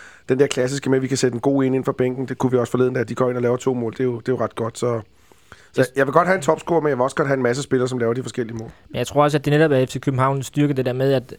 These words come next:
Speaker 2: at, øh, jamen, de kan tåle, at, at der er de her, øh, dyk i præstationerne og i, i målkontoen. Og netop de her offensivspillere, det er måske ikke nogen, der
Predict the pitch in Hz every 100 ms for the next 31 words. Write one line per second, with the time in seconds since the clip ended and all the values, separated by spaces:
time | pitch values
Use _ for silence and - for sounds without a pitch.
0 | _ - 135 127 120 110 107 104 - -
1 | _ _ - 135 135 135 131 151 165 165
2 | 123 107 - - 113 123 123 135 127 127
3 | 123 123 117 120 104 110 113 135 - -
4 | - 139 139 - 131 127 127 113 120 131
5 | 131 127 113 123 117 - - 131 123 110
6 | - - 135 139 135 123 120 123 123 -
7 | - - 151 151 151 143 160 143 127 -
8 | 123 143 156 147 156 147 156 160 123